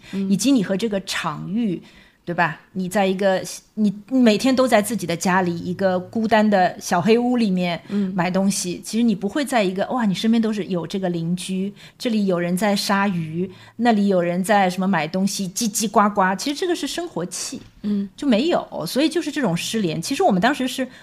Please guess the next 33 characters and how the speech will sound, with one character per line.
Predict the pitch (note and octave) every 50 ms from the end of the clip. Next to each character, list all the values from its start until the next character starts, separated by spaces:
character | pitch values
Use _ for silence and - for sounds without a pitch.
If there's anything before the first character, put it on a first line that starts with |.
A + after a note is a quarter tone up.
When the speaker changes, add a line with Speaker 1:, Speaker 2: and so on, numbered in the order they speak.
| - _
Speaker 2:
卖 | C#4 C#4 B3
了 | A3
两 | F#3+ D#3+ C#3+ -
个 | D#3 F3 -
insight | F3 E3+ F3+ F3+ - - - -
哦， | D2+ D#2+ - - - - _
另 | - C4+ D#4+
外 | E4+ F#4 D#4
一 | F#3+ D#3+
个 | E3+ E3 D#3
也 | D#3 D#3 C#3+ D#3
蛮 | D3+ D3 D3 D#3
有 | F#3 F3 -
趣 | D3 - - D3+
的， | C#3+ C3+
但 | D3+ D#3
是 | D#3+
我 | D#3 D#3 D#3+
这 | - A3+
里 | G3+ F3+
就 | F3+ E3+
不 | - G3+
分 | - A3 B3 B3
享 | - -
了。 | E3 F3
但 | - D4+ -
是 | G#3+
当 | G#3 F#4 G#4 G#4
时 | - -
你 | C4 G3+
知 | E3 G3
道， | F#3+
Speaker 1:
嗯。 | F3